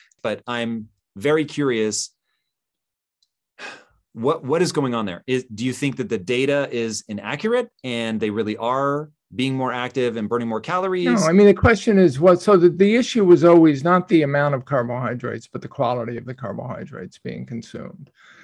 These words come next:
Speaker 2: So Western populations, you transition basically refined grains and sugars were the problem. Um,
Speaker 1: And those hit harder in terms of insulin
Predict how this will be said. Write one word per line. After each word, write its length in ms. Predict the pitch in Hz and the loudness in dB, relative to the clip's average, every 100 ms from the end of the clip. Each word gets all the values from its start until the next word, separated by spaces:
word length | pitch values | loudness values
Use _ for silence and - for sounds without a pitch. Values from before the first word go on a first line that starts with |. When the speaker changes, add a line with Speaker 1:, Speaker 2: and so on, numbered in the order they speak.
| - _ | -20 _
Speaker 2:
So 180 | - 156 | 2 4
Western 760 | 147 180 196 190 180 160 139 - _ _ _ _ | 8 8 8 4 2 0 -4 -14 _ _ _ _
populations, 1040 | - 147 139 143 123 131 131 131 131 127 | 0 0 0 -2 0 0 0 -4 -8 -8
you 120 | 151 127 | -6 -8
transition 800 | - 143 139 156 160 - - 151 | -2 -2 0 0 0 -2 -8 4
basically 500 | 165 170 160 101 143 | 6 6 4 0 0
refined 520 | 131 - 160 160 135 | 0 0 0 0 0
grains 460 | 135 131 127 127 110 | -2 -2 -4 -6 -8
and 120 | 117 | -10
sugars 720 | 120 104 - - 131 - - | -8 -10 -10 -14 -20 -20 -14
were 140 | 147 117 | -8 -6
the 100 | 117 | -8
problem. 680 | - 127 92 - - 123 - _ - - _ | -10 -10 -10 -14 -16 -18 -20 _ -20 -20 _
Um, 440 | 113 127 120 117 - _ _ _ _ _ _ | -2 0 0 -6 -12 _ _ _ _ _ _
Speaker 1:
And 120 | 123 135 | -4 -2
those 240 | 139 131 | -2 -2
hit 180 | 147 170 | -4 -4
harder 380 | 135 143 135 123 | -2 -2 0 -2
in 80 | |
terms 240 | - 127 110 | -4 -8 -8
of 100 | 101 | -10
insulin 680 | 123 120 117 110 107 107 | -10 -10 -8 -6 -4 -6